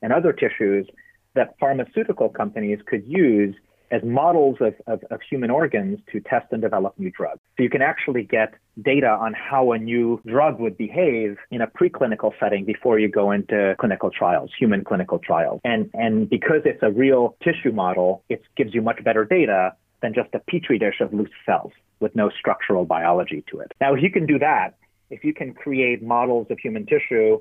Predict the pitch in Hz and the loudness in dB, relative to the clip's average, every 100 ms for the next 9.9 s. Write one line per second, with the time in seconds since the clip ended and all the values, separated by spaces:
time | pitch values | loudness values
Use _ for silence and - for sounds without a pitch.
0 | - 107 98 - - 139 123 117 110 104 | -2 -8 -8 -6 0 0 0 0 -2 0
1 | 107 - 104 101 98 - 110 110 - 110 | -6 0 0 0 -2 0 0 0 0 0
2 | 104 110 107 107 107 104 - - 104 - | 2 4 4 4 4 2 -2 -8 -8 -6
3 | 104 - 95 - 156 117 104 - - 135 | -6 -2 -4 0 2 2 0 -2 -2 -2
4 | - 135 135 139 - 120 - - 160 170 | -2 0 0 0 -2 -6 -6 0 4 4
5 | 135 139 127 131 135 117 123 113 113 110 | 4 0 2 0 0 0 0 0 2 0
6 | 113 113 190 170 117 190 107 131 165 185 | 0 0 0 0 -2 -2 -2 -2 -2 -2
7 | - 107 - 104 101 110 - 143 - 107 | -2 -4 0 0 0 -2 -2 -2 -2 -6
8 | 98 98 - - 107 131 139 147 - - | -6 -10 -6 -2 -2 0 0 -2 -2 -2
9 | 143 117 110 104 101 98 101 87 - | 0 0 -2 0 0 2 0 0 -4